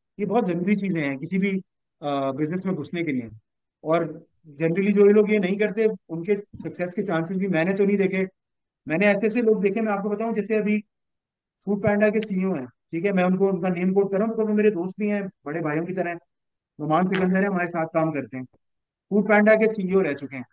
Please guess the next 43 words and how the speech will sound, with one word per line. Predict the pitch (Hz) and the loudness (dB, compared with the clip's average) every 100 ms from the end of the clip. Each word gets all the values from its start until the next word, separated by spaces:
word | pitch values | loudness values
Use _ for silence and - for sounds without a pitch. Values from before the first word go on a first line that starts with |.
| _ _ - | _ _ -12
ठीक | 151 | -6
है। | 185 | -6
उन्होंने | 160 160 180 | -4 -4 -4
फूड | 180 175 | -6 -4
पांडा | 175 180 190 | 0 2 2
छोड़ी, | 190 165 185 190 190 _ _ _ - | 2 0 0 -2 -4 _ _ _ -6
अब | 170 170 | -2 2
वो | 202 | 2
अपना | 196 202 | 2 -2
स्टार्टअप | - 185 190 | 0 0 0
बना | 190 175 | 0 0
रहे | 170 | 0
हैं, | 190 | 0
मार्केटिंग | 160 160 185 175 | -2 -4 -6 -4
कंपनी | 165 170 | -4 -4
बना | 170 151 | -4 -2
रहे | 165 | -2
हैं, | 185 | -2
मार्केटिंग | 165 165 175 | -2 -4 -4
एट्रीब्यूशन, | 160 156 165 185 | -4 -6 -4 -4
डिफरेंट | 170 190 190 | -4 -2 0
एक | 180 | 0
उनका | 165 165 | -2 -4
आइडिया | 135 147 | -4 -6
है। | 156 - _ _ _ _ - | -8 -12 _ _ _ _ -8
अब | 208 190 | -2 2
मैं | |
उनको | 233 214 254 | 4 4 6
देखता | 214 208 233 | 8 10 10
हूँ, | 226 | 10
they | 220 | 6
achieved | 226 - - 208 | 2 -2 -10 -8
everything | 202 226 220 202 | -4 -2 0 0
in | |
life, | 139 127 _ _ _ _ _ _ _ | -2 -6 _ _ _ _ _ _ _
ठीक | 165 180 | -4 0
है, | 220 - - | 0 -2 -14
अ, | _ - 151 147 135 127 - | _ -10 -6 -6 -6 -8 0
क्या | 185 | 2
achieve | 202 208 196 | 4 2 0
नहीं | 190 | -2
किया | 170 | -4
उन्होंने, | 135 120 113 | -6 -8 -12